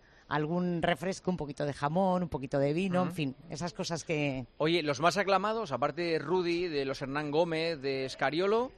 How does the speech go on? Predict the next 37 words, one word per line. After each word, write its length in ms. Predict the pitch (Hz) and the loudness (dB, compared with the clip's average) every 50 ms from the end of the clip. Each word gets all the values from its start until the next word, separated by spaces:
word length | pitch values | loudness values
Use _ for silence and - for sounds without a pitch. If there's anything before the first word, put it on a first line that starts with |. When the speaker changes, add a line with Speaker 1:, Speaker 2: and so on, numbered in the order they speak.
| - - | -16 -12
Speaker 2:
eh, 680 | 120 123 127 123 117 117 117 113 110 110 107 107 101 - | -8 -8 -6 -6 -6 -6 -6 -6 -6 -6 -6 -8 -8 -8
Lorenzo 340 | - - 123 131 131 - 156 | -6 -6 -4 -4 2 2 2
Brown, 260 | 143 147 160 196 220 - | 4 4 2 2 0 -2
que 80 | - 110 | -4 -4
la 60 | 110 | -4
gente 220 | - 135 131 127 | -4 -4 -6 -4
se 60 | 120 | -4
ha 40 | 139 123 | -2 0
partido 320 | 135 123 110 143 170 196 | -2 -2 -2 -2 -2 0
cuando 180 | 190 151 123 123 | 0 0 0 0
ha 20 | |
cogido 220 | 135 131 131 143 | -2 -2 -2 -2
el 60 | 143 131 | -2 -2
micrófono 440 | 135 127 147 147 117 135 131 131 | -2 -2 -2 -2 -2 -2 -4 -2
y 40 | 127 | -2
ha 20 | 127 | -2
empezado 220 | 131 139 120 135 | -2 -2 -2 -2
a 20 | |
hablar 160 | 131 135 131 131 | 0 0 0 -2
en 100 | 127 131 | -2 -4
un 80 | 135 | -4
perfecto 360 | 120 131 117 143 135 - 139 | -4 -4 -4 -4 -6 -4 -4
castellano, 500 | 123 117 - - 120 123 139 165 208 254 - _ _ - - - - - _ - | -4 -4 -4 -6 -4 -2 -2 -2 -4 -6 -10 _ _ -20 -20 -20 -20 -20 _ -6
¿eh? 240 | 127 143 190 240 262 - - | -6 -4 -4 -6 -8 -14 -12
Speaker 1:
Sí, 180 | - - 202 180 | -6 -4 -4 -2
sí. 200 | - - 143 151 | 0 -2 -2 0
Speaker 2:
¿Qué 140 | 156 147 139 | 0 2 2
castellano 400 | 185 - - 170 165 160 151 139 | 2 2 2 0 0 0 0 0
tiene? 300 | 147 170 143 113 95 90 - _ - | -2 -2 -4 -4 -8 -10 -14 _ -10
Eh, 160 | 117 131 131 - - | -8 -8 -8 -8 -4
o-, 120 | - 147 147 | -4 -2 2
ha 80 | 160 151 | 2 2
dicho, 280 | 156 180 233 220 175 - 220 | 4 4 4 4 4 6 6
"Hola, 340 | - 196 208 226 247 247 | 6 8 8 8 6 4
Speaker 1:
<laughs> 40 | - | 0
Speaker 2:
viva 240 | 143 156 175 190 175 | -2 0 2 2 2
España", 540 | 156 - - 196 202 208 226 247 269 294 | 0 2 4 4 4 4 4 2 0 0